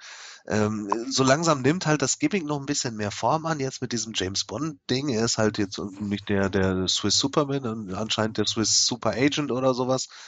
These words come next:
wie man das jetzt auch immer machen will. Aber, ähm, man will da jetzt eine klare Linie fahren und versucht da immer ein bisschen mehr von Woche zu Woche zu machen. Und ich glaube, man findet jetzt so langsam die richtige Schiene.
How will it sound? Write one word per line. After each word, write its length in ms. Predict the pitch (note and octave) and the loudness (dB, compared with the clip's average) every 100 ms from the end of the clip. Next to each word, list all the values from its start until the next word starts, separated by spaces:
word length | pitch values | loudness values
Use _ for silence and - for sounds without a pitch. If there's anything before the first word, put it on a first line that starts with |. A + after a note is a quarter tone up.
| - - - | -18 -12 -4
wie 80 | |
man 140 | A2 A#2 | 0 2
das 140 | A#2 | 2
jetzt 160 | A#2+ - | 0 0
auch 140 | A#2+ | -2
immer 280 | A2+ C3 B2 | 0 2 4
machen 360 | A2 C3 A#2+ G2 | 4 0 -2 -2
will. 180 | G2+ G2 - - - | -2 -4 -14 -16 -4
Aber, 440 | - A2+ B2 B2 F2+ | 0 4 4 2 0
ähm, 280 | A#2 A2+ G2 A#2 | -2 -4 -6 -6
man 160 | A2+ A2+ - | -4 -6 -10
will 260 | A2 G#2+ C3 | -6 0 2
da 60 | |
jetzt 240 | A#2+ A#2 B2 | 2 0 -4
eine 80 | |
klare 340 | - A#2 B2 A2+ | 0 2 2 2
Linie 560 | G#2+ C3+ A2+ F#2+ C#2+ - - _ _ - | -2 -2 -2 -2 -4 -10 -18 _ _ -18
fahren 440 | - F#2 G2+ G2 | -4 0 0 0
und 120 | F#2+ | -6
versucht 300 | - F#2+ A#2 | -8 -8 -4
da 60 | F#2 | -4
immer 180 | G#2 G2+ | -2 -4
ein 60 | |
bisschen 260 | G#2 - G2+ | -4 -6 -4
mehr 460 | G2+ G#2 A2 G#2 | 0 2 2 2
von 220 | F#2 G#2 G2 | -4 -6 -4
Woche 200 | A2+ G#2+ | -4 -4
zu 200 | G#2 G2+ _ | -6 -8 _
Woche 200 | A2 A2+ | -6 -4
zu 160 | G#2 - | -2 -4
machen. 520 | G#2 B2 F#2+ G#2 D2+ | -4 -6 -6 -12 -14
Und 240 | C#2+ G2 G#2+ | -14 -12 -12
ich 160 | - | -12
glaube, 400 | - - A#2 A2+ | -8 -4 -2 -2
man 160 | A2 G#2+ | -2 -2
findet 380 | - A#2+ B2+ - | -2 -2 -2 -4
jetzt 140 | F#2 | -4
so 60 | F#2+ | -4
langsam 360 | F#2 F#2+ F2+ | -4 -2 -4
die 80 | F#2 | -4
richtige 400 | F2 F2+ F#2+ F2 | -6 -6 -6 0
Schiene. 400 | - F#2+ F#2 F2 | 0 0 -2 -4